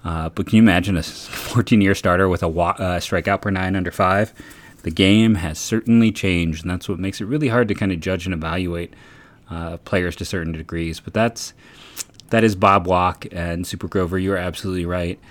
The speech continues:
Uh, what are we gonna talk about? <laughs> We got a terrible game. We have,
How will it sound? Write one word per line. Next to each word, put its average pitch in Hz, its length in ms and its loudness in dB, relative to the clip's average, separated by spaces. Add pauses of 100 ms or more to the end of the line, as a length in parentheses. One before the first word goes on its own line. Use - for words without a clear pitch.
(400)
Uh, 110 340 -2 (120)
what 151 200 4
are 151 40 6
we 156 80 6
gonna 151 80 8
talk 127 240 4
about? 87 280 2 (240)
<laughs> 123 100 0
We 120 160 4
got 117 320 4
a 98 340 4
terrible 135 400 4
game. 90 480 -2 (100)
We 98 320 4
have, 98 460 2